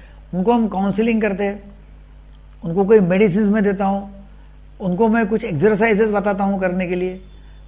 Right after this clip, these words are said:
और definitely उनको फ़ायदा होता है। लोग बोलते हैं कि नहीं, हमें बहुत अच्छा फ़ायदा हुआ, और लोग शादी भी करते हैं, उनका जीवन भी अच्छा शुरू हो जाता है। तो ये आप लोगों को बोल सकते हैं।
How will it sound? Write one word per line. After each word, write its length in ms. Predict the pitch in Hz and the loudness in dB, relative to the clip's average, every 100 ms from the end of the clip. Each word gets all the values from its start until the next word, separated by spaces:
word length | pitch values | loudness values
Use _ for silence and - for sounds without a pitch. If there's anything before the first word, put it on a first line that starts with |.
| - | -12
और 200 | 196 220 | -4 -2
definitely 600 | 190 175 - 269 269 226 254 | -2 -4 -2 0 0 -2 -2
उनको 240 | 214 226 | -2 -4
फ़ायदा 320 | - 151 156 | -6 -10 -10
होता 200 | 127 117 | -12 -16
है। 60 | - - - - - - - 151 | -20 -20 -20 -20 -20 -20 -18 -4
लोग 140 | 196 | 0
बोलते 220 | 208 202 | 2 2
हैं 80 | 214 | 2
कि 20 | |
नहीं, 100 | 214 | 0
हमें 200 | 208 208 | -2 -2
बहुत 180 | 175 208 | -2 -2
अच्छा 220 | 202 208 | -2 -2
फ़ायदा 280 | 208 196 190 | 0 0 0
हुआ, 240 | 202 196 190 | 0 0 -2
और 80 | |
लोग 140 | 190 196 | -4 -6
शादी 280 | - 170 214 | -4 -2 -2
भी 140 | 220 | -2
करते 240 | 208 196 | -2 -4
हैं, 60 | 202 | -4
उनका 180 | 185 190 | -4 -4
जीवन 260 | 170 175 | -4 -4
भी 60 | 185 | -4
अच्छा 380 | 170 - 196 240 - - - - - | -6 -4 -6 -6 -12 -20 -20 -20 -12
शुरू 140 | - 202 | -2 4
हो 140 | 196 | 4
जाता 260 | 185 165 175 | 4 0 -2
है। 280 | 170 165 - - - - - - | -2 -6 -14 -20 -20 -20 -20 -2
तो 400 | 208 214 180 - - | 2 2 0 -8 -10
ये 180 | 156 240 | 2 4
आप 180 | 247 226 | 4 4
लोगों 280 | 214 220 | 2 2
को 80 | 220 | 0
बोल 240 | 196 208 208 | 2 0 0
सकते 260 | 185 190 | -4 -4
हैं। 240 | 180 175 | -6 -6